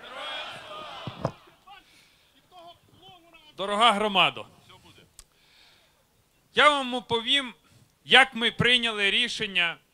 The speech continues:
починати цю акцію. Взагалі, це дуже був знаковий тиждень. Знаковий тиждень перед Великим постом.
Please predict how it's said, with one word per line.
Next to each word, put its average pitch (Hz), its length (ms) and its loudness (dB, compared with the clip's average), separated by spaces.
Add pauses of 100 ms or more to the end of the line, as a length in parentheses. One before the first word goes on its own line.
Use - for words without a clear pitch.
(640)
починати 220 540 -4
цю 160 240 -8
акцію. - 340 -12 (1000)
Взагалі, 294 300 6
це 277 160 -2
дуже 247 320 -4
був 220 220 -6
знаковий 202 500 -2
тиждень. 110 480 -10 (840)
Знаковий 254 520 2
тиждень 240 480 0
перед 214 260 2
Великим 196 420 -12
постом. 120 420 -10